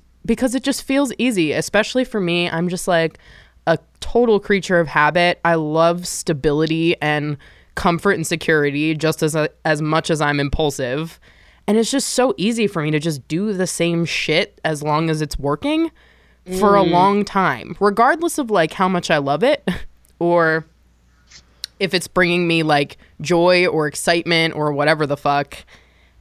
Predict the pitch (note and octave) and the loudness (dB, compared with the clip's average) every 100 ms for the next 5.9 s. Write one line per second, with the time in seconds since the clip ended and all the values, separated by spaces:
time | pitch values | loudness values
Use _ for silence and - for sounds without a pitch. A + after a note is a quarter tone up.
0 | - F#3+ F#3+ F#3 F#3 F3+ - - G#3 G#3 | -2 2 2 2 0 -4 -10 -4 -2 0
1 | C#4+ - A3+ D4 G3 F3 F#3 G#3 D4 F3+ | -2 -2 0 2 2 2 0 0 0 2
2 | D#3+ F#3 E3+ D3+ D3 D3+ F3 F3 A3 G#3+ | 2 2 2 0 -2 0 0 2 2 2
3 | G#3+ G#3+ C#3+ C3 C#3+ G#3 F3 D3 D3 C#3 | 0 0 0 0 2 4 4 0 -2 0
4 | C#3 C#3 - - - D#3+ C3 B2+ D3+ D#3 | -2 -2 -8 -10 -4 -4 -2 0 2 2
5 | - C#3 C#3+ - D3 D3 C#3+ D3+ | 0 -6 -8 -6 -2 0 2 0